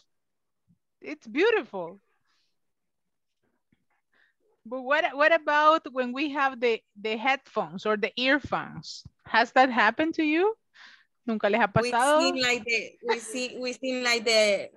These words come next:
Speaker 2: like the artist. Like
Speaker 1: Exactly, right? When you have the earphones, you sing exactly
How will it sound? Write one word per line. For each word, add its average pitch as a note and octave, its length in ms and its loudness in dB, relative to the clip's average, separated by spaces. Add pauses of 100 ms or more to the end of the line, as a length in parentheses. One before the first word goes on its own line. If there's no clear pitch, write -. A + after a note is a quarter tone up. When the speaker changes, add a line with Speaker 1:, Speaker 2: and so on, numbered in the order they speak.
Speaker 2:
like G#3+ 360 -2
the G3 180 2
artist. F#3+ 760 -2
Like B3 100 -4
Speaker 1:
Exactly, C#4 800 4
right? G#3 320 2
When C4 180 4
you E4 120 6
have E4+ 240 2
the F4 100 0
earphones, F4+ 640 0
you C4 140 -4
sing D#4+ 320 -6
exactly - 600 -4